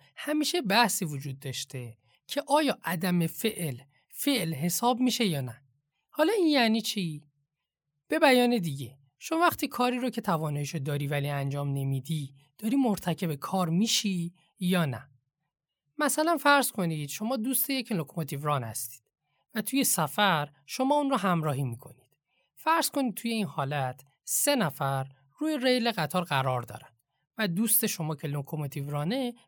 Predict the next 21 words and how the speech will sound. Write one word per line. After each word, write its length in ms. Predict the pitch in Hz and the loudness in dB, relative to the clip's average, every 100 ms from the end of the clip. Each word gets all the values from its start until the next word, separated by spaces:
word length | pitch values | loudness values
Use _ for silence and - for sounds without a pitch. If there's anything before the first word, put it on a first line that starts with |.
| _ | _
بیهوش 400 | 247 254 269 247 | 2 2 4 0
شده 460 | - 151 135 135 - _ _ _ | 0 -6 -8 -10 -12 _ _ _
و 40 | 208 | -4
شما 640 | - - 277 277 226 165 - | -2 0 2 4 4 0 0
اقدامی 560 | 240 233 214 254 214 | -2 0 0 2 2
برای 260 | 165 165 185 | 0 0 0
توقف 500 | 175 156 147 160 170 - | -2 -2 -2 -6 -10 -4
قطار 320 | 165 208 220 | -4 0 2
نمی‌کنید 680 | 208 180 143 - 107 - _ _ _ _ - | 4 2 -2 -6 -12 -12 _ _ _ _ 0
و 40 | |
اون 120 | 285 339 | 0 2
سه 200 | - 254 | 2 2
نفر 280 | 226 285 277 | 2 2 0
کشته 420 | 202 180 - 170 | 0 0 0 -2
می‌شن، 340 | 120 110 - _ _ _ _ _ - | -2 -6 -12 _ _ _ _ _ -2
در 200 | 262 285 | 4 4
حالی 240 | 247 339 | 4 -2
که 160 | - - - | -4 -6 0
اگر 300 | 254 294 294 | 2 4 2
تلاش 460 | - 185 175 - | 2 2 2 0
می‌کردید 760 | 185 180 170 170 247 202 170 | -2 0 0 0 -2 0 -2